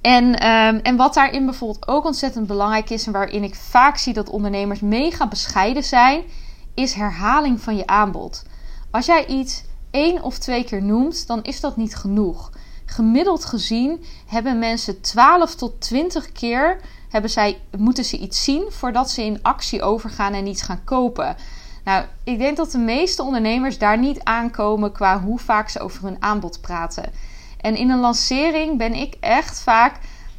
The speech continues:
eh, twee weken lang, elke dag van de week, ben ik erover aan het delen. En dat doe ik met verschillende haakjes. Dus niet elke keer met, "Hey, schrijf je nu in?" of, "Hey, koop." Nee, vaak kies ik echt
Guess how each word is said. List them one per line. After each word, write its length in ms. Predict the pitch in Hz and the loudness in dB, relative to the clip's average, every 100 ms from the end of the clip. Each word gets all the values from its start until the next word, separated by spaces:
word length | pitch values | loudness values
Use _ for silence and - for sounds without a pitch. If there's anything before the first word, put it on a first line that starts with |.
| - - - | -14 -14 -6
eh, 180 | 208 208 | -2 0
twee 540 | 202 - 226 269 381 | -2 -4 2 6 6
weken 340 | 359 277 - 208 | 6 4 2 4
lang, 360 | 208 254 302 - | 6 4 0 2
elke 340 | 233 294 311 | 4 4 2
dag 180 | 254 247 | 0 0
van 160 | - 214 | -2 0
de 80 | |
week, 400 | 196 208 269 320 190 | 2 0 0 -4 -4
ben 200 | 220 226 | -2 -2
ik 140 | 220 | -2
erover 380 | 220 185 202 - | -4 -2 -2 0
aan 160 | 190 185 | 0 -2
het 160 | 165 | -6
delen. 420 | 175 170 165 180 - - - - - | -6 -4 -4 -6 -8 -14 -16 -16 -6
En 180 | 208 214 | -2 0
dat 120 | 208 | 2
doe 200 | 285 311 | 0 0
ik 60 | - | -4
met 200 | 247 247 | -4 -4
verschillende 560 | - - - 330 320 226 | -4 -6 -2 -2 0 0
haakjes. 560 | 185 180 175 - 180 180 | 0 -2 -2 -4 -4 -4
Dus 160 | 208 | -2
niet 280 | 220 269 - | 0 0 2
elke 340 | 233 240 220 | 2 2 0
keer 240 | - 208 202 | -4 -2 -2
met, 200 | 196 196 | -2 -4
"Hey, 420 | 208 220 220 220 | 0 2 2 0
schrijf 340 | - - 190 - | -6 -2 -2 0
je 60 | |
nu 80 | 226 | -4
in?" 320 | - 302 285 | -2 -2 -2
of, 100 | 277 | -2
"Hey, 320 | 185 202 208 - | -2 0 0 0
koop." 440 | 277 285 320 - - - - - | 2 4 2 -2 -12 -12 -12 -6
Nee, 200 | 196 185 | -6 0
vaak 360 | 240 240 254 - | 4 4 4 -2
kies 220 | 285 277 | -2 -2
ik 100 | 262 | -4
echt 260 | - 214 | -4 -6